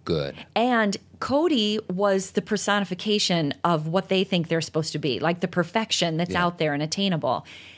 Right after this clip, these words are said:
Speaker 2: And he's not,
Speaker 1: And
Speaker 2: because no human is.
Speaker 1: so when he shows that he's not perfect, whether it's by throwing a ball or becoming an average baseball player, it makes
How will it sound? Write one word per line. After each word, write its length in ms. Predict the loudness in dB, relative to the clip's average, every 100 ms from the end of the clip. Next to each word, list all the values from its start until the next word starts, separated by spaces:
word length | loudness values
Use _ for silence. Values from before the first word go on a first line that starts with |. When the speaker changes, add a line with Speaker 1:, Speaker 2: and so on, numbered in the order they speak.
| -20 -6
Speaker 2:
And 220 | 0 0
he's 320 | -2 -2 -2 0
not, 360 | 0 -2 -4
Speaker 1:
And 80 | -2
Speaker 2:
because 460 | 0 0 0 -4 -2
no 200 | 0 0
human 380 | 0 0 2 2
is. 300 | 0 -2 0
Speaker 1:
so 140 | 2
when 180 | 2 2
he 120 | 2
shows 360 | 0 2 2 2
that 140 | 2
he's 200 | 2 0
not 320 | 0 0 -2
perfect, 600 | -4 -4 -4 -6 -6 -8
whether 280 | -2 0 0
it's 200 | -2 -4
by 180 | -4 -2
throwing 340 | 0 0 2 0
a 40 |
ball 260 | 2 2 2
or 60 |
becoming 440 | 0 -2 -2 -2 0
an 80 | 0
average 320 | 0 -2 -2
baseball 420 | 0 0 0 -2
player, 420 | 0 -2 -2 -2 -8 -18 -20 -20 -12 -2
it 240 | -2 0
makes 460 | 0 2 0 -4